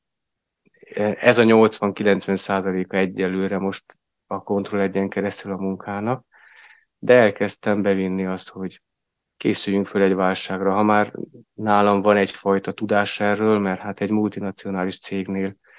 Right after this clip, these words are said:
sajnos elég sok, ö, leépítést megél az ember így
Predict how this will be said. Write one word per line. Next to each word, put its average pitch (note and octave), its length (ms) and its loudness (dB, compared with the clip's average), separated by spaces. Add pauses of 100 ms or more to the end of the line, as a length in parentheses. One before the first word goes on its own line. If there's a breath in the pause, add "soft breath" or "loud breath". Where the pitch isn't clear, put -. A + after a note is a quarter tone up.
(1000 soft breath)
sajnos C3 520 6
elég A#2+ 240 6
sok, - 340 0
ö, A2 300 4
leépítést G#2+ 840 0
megél G#2+ 520 4
az A2 140 4
ember G#2+ 380 2
így G#2+ 380 -2